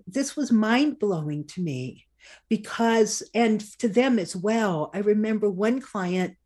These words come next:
<clears throat> um, I was working in her third treatment program, which was an I V amino acid detox program. She'd been to two previous programs. She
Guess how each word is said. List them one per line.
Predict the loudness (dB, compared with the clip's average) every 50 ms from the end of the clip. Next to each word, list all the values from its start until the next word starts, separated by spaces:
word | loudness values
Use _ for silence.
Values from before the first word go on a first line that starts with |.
| _
<clears throat> | 4 4 4 2 -4 -18 -20 -20 -20 -20 -20 _ _ _ 2
um, | 4 4 6 4 4 4 2 2 0 0 2
I | 6 6 6
was | 8 8 6 4 4 -4 -8 -10 -12 _ _ _ _ _ _
working | -10 2 4 4 4 4 0 0 2 2 2
in | 2 0 0
her | 0 -2 -6 -4 0 2 2 2
third | 2 0 2 4 4 4 4 2
treatment | -6 -8 -6 -6 -6 -8 -8 -6
program, | -4 -6 -4 -4 -4 -4 -2 -2 0 -2 -2 -2 -4 _ _ _ _ _ _ _ _ _ _
which | -6 -6 -4 -2
was | -2 -2 -2 -2
an | -2 -2 -2
I | 0 0 0 0
V | 0 -2 -4 -2 -2
amino | 0 0 0 -2 -2 -2
acid | -4 -6 -6 -6 -10 -8 -8
detox | -10 -10 -10 -10 -10 -10 -10 -12 -14
program. | -10 -8 -8 -8 -6 -6 -6 -4 -2 -2 -2 -2 -4 _ _ _ _ _ _ -20 -20 -20 -20 -20 _
She'd | -4 -4 -4 0 4
been | 4 4 4 4
to | -4 -8
two | -6 -6 -4 -2 -2 -2 -2
previous | -4 -6 -4 -4 -4 -2 0 -2 -2 -2 -4
programs. | -12 _ -6 -4 -4 -4 -2 -2 -4 -2 -2 -2 -2 -2 -2 -4 -6 -16 -20 -20 -20 _
She | -6 -4 -4 -4 -4